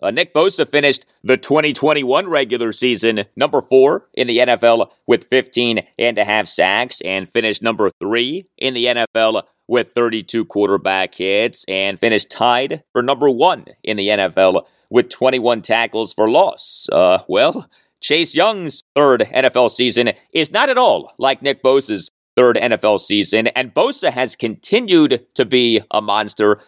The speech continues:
this season. Uh, Nick Bosa for the twenty twenty-two regular season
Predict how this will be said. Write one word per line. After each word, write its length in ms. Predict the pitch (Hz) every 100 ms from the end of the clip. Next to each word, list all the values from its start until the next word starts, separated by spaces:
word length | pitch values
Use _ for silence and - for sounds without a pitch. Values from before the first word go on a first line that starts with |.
| _ -
this 220 | 240 247
season. 360 | 185 127 - - _
Uh, 140 | - 92
Nick 240 | 165 -
Bosa 460 | 170 190 - 110 - _
for 80 | 131
the 100 | 120
twenty 300 | - 143 139
twenty-two 480 | - 143 139 - 135
regular 420 | 127 131 123 117
season 400 | - 123 107 101